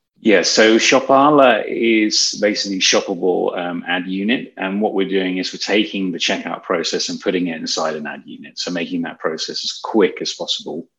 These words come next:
uh, for, also for a vendor to make a checkout and for a consumer to buy something in an ad and in a checkout. So what Shopala does is it shows them, basically you can add in your company logo and a company product.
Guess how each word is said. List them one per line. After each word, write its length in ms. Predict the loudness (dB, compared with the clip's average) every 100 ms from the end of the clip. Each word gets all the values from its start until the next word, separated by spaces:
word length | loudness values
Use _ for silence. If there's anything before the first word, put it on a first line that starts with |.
| -10
uh, 160 | -8 -8
for, 460 | -2 0 0 -4 -6
also 240 | -2 0 0
for 160 | 2
a 60 | 4
vendor 340 | 4 4 2
to 160 | 0 -2
make 240 | -2 0
a 140 | 2 2
checkout 460 | 0 0 -2 -2
and 200 | -4 -6
for 180 | -2 -2
a 40 | -2
consumer 420 | -6 -6 -6 -6
to 100 | -8
buy 220 | -2 -2
something 500 | -2 -6 -6 -8 -8 -10 -20 -8 -2
in 140 | -2
an 100 | -2
ad 180 | -4 -4
and 80 | -6
in 100 | -4
a 60 |
checkout. 540 | -2 -4 -4 -6 -8 -12 -18 -14 -14 -14 -16 -14 0
So 320 | 6 8 8
what 240 | 8 6
Shopala 420 | 4 4 4 4 6
does 320 | 6 6 2
is 140 | -4
it 180 | -4 -4
shows 460 | 0 2 2 -2 -6 -2
them, 500 | 2 2 0 -4 -2
basically 340 | -2 0 -4
you 100 | -4
can 140 | -4 -2
add 180 | 0
in 340 | 0 0 -4 -8
your 220 | -4 -4 -2
company 380 | -4 -4 -4 0
logo 420 | 0 2 0 0
and 160 | -2
a 40 | -6
company 420 | -6 -8 -8 -8
product. 520 | 0 0 0 -2 -8